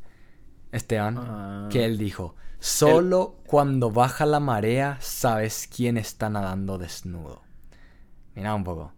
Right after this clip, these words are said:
Speaker 1: Solo
Speaker 2: Claro.
Speaker 1: cuando las cosas están feas, sabes quién está, quién no está preparado.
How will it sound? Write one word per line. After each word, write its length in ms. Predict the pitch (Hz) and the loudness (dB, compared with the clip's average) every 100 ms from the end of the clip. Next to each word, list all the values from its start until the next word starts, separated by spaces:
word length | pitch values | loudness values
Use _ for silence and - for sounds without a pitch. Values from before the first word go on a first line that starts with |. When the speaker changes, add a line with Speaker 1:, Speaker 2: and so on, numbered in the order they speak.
| - - - - - | -20 -20 -20 -20 -16
Speaker 1:
Solo 340 | - 135 139 160 | -4 0 2 6
Speaker 2:
Claro. 280 | 131 127 | 6 6
Speaker 1:
cuando 120 | 123 151 | 4 2
las 140 | 120 | -2
cosas 300 | - 123 127 | -2 0 0
están 320 | 127 120 117 | 0 -2 -4
feas, 640 | - 117 120 147 185 - - - | -4 0 2 2 -2 -8 -18 -18
sabes 320 | - 117 104 107 | -4 0 0 0
quién 160 | 117 | -2
está, 260 | 113 - 104 - - - | -2 -2 -4 -4 -12 -4
quién 160 | 120 | -2
no 80 | 117 | -2
está 240 | 104 - 98 | -4 -4 -4
preparado. 560 | 104 92 87 76 62 | -4 -6 -6 -8 -12